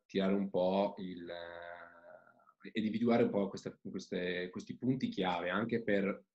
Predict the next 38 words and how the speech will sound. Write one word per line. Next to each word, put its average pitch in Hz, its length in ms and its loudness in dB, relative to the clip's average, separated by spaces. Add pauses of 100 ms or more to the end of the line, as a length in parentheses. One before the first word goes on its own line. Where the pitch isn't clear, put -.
(120)
tracciare 143 460 2
anche 101 160 2
un'idea 98 340 2
di, 98 200 0
di 95 120 -4
museo 92 360 2
del 90 160 -4
futuro, 82 640 -12
ok? - 100 -14
Quindi 113 680 2
abbiamo 117 100 2
parlato 90 580 2
di 113 380 4
identità, 101 720 0
ecco, - 160 -12
una 87 120 -8
cosa 101 200 -2
che 113 60 -2
a 101 40 0
me, 92 560 -2 (340)
eh, 98 220 -6
ho 92 140 -6
trovato 95 360 0
un, 95 380 0
un 98 100 -6
minimo 113 300 4
comune 95 240 0
denominatore 98 760 4
anche 98 340 2
tra, 90 520 -2
tra, 92 160 -8
tra 90 140 -6
tua 107 220 -2
esperienza 110 680 0
e - 40 2
anche 95 220 0
a 87 80 -2
quella, 120 240 2